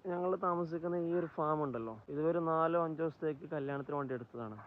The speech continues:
മൊത്തത്തില് മൊത്തം ഫംഗ്ഷനും കാര്യങ്ങളൊക്കെ ഇവിടെ ആയിരിക്കും. പക്ഷെ ഇന്നലത്തെ നിക്കാഹ് ഇവിടെ അല്ലായിരുന്നു, അത് വേറൊരു ഓഡിറ്റോറിയത്തിൽ വെച്ചിട്ടായിരുന്നു. അതിന് ചെക്കൻ്റെ വീട്ടുകാർക്ക് ഉപകാരപ്പെടാനോ എന്താന്ന് സംഭവം എന്നറിയില്ല. പക്ഷേ ഇല്ലേ, ഞാൻ ശ്രദ്ധിച്ച വേറൊരു കാര്യമുണ്ട്. ഈ ഒരു ഫാമില്ലേ,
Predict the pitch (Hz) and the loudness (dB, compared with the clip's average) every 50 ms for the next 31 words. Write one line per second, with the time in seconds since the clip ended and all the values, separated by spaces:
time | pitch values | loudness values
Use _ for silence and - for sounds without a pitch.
0 | - 135 139 - - 202 180 175 147 139 135 139 - - 165 151 151 139 - - | -6 -6 -4 0 2 2 4 4 2 0 0 -2 -2 -2 -4 -2 -2 -6 -6 -4
1 | 147 151 147 143 139 139 139 135 - 143 131 120 117 120 120 - - 127 131 - | -4 -2 -2 -2 -2 -4 -4 -4 -4 -4 -4 -4 -4 -8 -10 -10 -14 -14 -12 -6
2 | - 156 156 170 180 180 190 196 175 160 - - - 214 196 180 151 131 117 110 | -4 -2 0 0 0 2 2 2 2 2 -2 -2 -2 2 2 4 2 2 2 0
3 | 107 107 104 104 107 113 - 139 143 151 151 143 143 147 143 143 135 131 127 120 | -2 -2 -4 -6 -8 -6 -2 0 0 2 2 2 0 0 0 0 0 0 0 -2
4 | - 127 123 117 123 120 110 - 107 113 107 107 104 107 107 - _ _ - 110 | -4 -4 -4 -4 -4 -6 -6 -6 -8 -8 -8 -8 -10 -12 -14 -16 _ _ -16 -14
5 | 101 107 110 120 135 143 147 175 - 139 131 - 143 139 156 156 151 135 147 147 | -12 -10 -8 -8 -8 -8 -10 -10 -12 -12 -8 -6 -4 -2 0 -2 -2 -2 -2 -2
6 | 139 151 143 143 147 143 143 143 143 143 147 143 143 151 147 143 139 143 151 156 | -2 -2 -2 0 0 0 -2 -2 -2 -2 -2 0 0 0 0 0 0 0 2 2
7 | 160 160 156 156 151 156 165 170 170 165 151 127 117 113 120 131 147 - - 151 | 2 0 -2 -2 -2 0 2 2 2 2 2 2 2 0 0 -2 -4 -2 -4 0
8 | 127 196 196 180 151 127 120 113 - - - - 160 165 160 165 165 156 170 156 | 6 6 8 8 8 6 6 2 -4 -12 -12 -6 -6 -4 0 0 2 2 2 2
9 | 170 165 151 151 151 160 165 170 156 151 131 127 120 113 117 113 107 101 - - | 2 2 2 4 4 4 4 4 2 2 0 0 -2 -2 -2 -4 -4 -6 -10 -12
10 | - 151 160 175 190 196 175 170 - 160 147 143 147 143 135 117 110 107 | -8 -4 -2 2 4 4 2 2 0 -2 0 0 2 0 0 -2 -2 -6